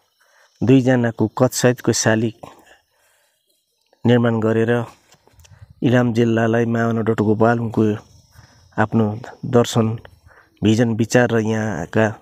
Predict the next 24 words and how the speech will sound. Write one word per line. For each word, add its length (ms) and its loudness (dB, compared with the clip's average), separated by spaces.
सम्पूर्ण 400 0
त्यो 320 2
अवस्थाका 440 -2
मङ्गोलहरूले 640 -2
जति 260 2
बुझ्यो, 300 2
जति 320 0
जान्यो, 260 0
जुन 140 0
हिसाबले 420 -2
बुझेको 340 -2
थियो, 100 -2
त्यो 140 -2
हिसाबले 480 -2
उहाँहरूलाई 260 0
साथ 220 -2
सहयोग 320 0
दिँदै 240 -2
आएको 360 -2
कुरा 180 2
त 260 0
हामीले 480 0
धे-, 300 -8
धेरै 260 0